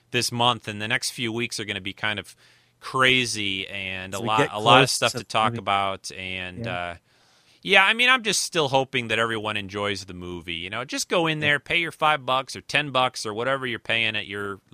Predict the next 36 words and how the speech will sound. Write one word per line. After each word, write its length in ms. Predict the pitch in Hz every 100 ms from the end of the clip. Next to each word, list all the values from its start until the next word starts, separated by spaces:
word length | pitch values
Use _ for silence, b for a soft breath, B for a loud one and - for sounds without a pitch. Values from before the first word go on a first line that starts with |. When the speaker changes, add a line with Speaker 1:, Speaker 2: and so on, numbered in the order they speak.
| 95 -
Speaker 1:
theater 360 | 104 101 98
and, 120 | 92
and, 380 | 90 98 104 107
and 140 | 117 117
enjoy 420 | 110 98 98 92
it 240 | 85 82 95
and, 160 | 90
and 240 | 85 98 139
Speaker 2:
Yep. 120 | 165
Speaker 1:
just, 200 | - -
Speaker 2:
As 140 | 160
Speaker 1:
uh, 40 | 175
Speaker 2:
I 20 |
appropriately 720 | 156 - 147 175 165 175 165
said 300 | 151 165 151
weeks 280 | 139 151 -
ago, 220 | 160 143
shut 240 | - 143 139
up 160 | 156
and 80 | 135
let's 200 | 120 -
just 260 | 151 131 -
go. 180 | 156 139
Speaker 1:
Shut 240 | 131 131
up 160 | 147 156
and 100 | 139
let's 180 | 135 -
just 280 | 147 127 120
go 360 | 135 131 110
because 440 | 101 107 123 110 120
it's, 320 | 117 - 147
uh, 500 | 131 131 135 135 113
you 200 | - 196
know, 280 | 180 175 156 _ _
whatever. 800 | 151 151 220 220 202 196 117 87
I, 520 | 90 113 135 214 262